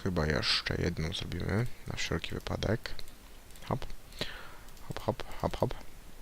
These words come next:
Mhm. I to by było na tyle, jeżeli chodzi o furtki. E, Rambo, lepiej odłóż to,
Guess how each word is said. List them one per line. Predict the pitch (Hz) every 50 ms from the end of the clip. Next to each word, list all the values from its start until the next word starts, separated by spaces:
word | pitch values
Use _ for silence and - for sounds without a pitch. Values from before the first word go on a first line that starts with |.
| - -
Mhm. | - - 107 104 107 123 135 143 143 - - - - - - - - - - - - - - - - - - - - - -
I | - - 98
to | - - -
by | - 76
było | - - - 50 - - - - - - -
na | -
tyle, | - - 92 92 98 117 143 - - -
jeżeli | - 82 80 -
chodzi | - - 95 95 87
o |
furtki. | - - - - - - - - 101 135 - - - - - - - - - - - - - - - - - - - - - - - -
E, | 92 95 95 95 95
Rambo, | 92 90 90 92 92
lepiej | 87 80 - - -
odłóż | - 76 73 71 - -
to, | - -